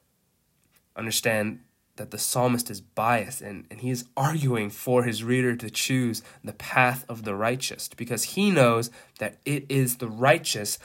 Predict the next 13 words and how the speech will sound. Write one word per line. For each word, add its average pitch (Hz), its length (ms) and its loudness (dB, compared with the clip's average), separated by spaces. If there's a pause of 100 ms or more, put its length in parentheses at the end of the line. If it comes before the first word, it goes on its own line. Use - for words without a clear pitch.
(180)
the 113 100 -6
one 147 460 6 (280)
who 123 160 0
knows 143 440 8
God 131 340 8
and 117 240 -2
loves 139 300 4
his 123 180 -2
word, 117 360 2 (180)
who 123 120 -2
is 120 120 -4
truly 156 840 2 (260)
happy. - 600 -2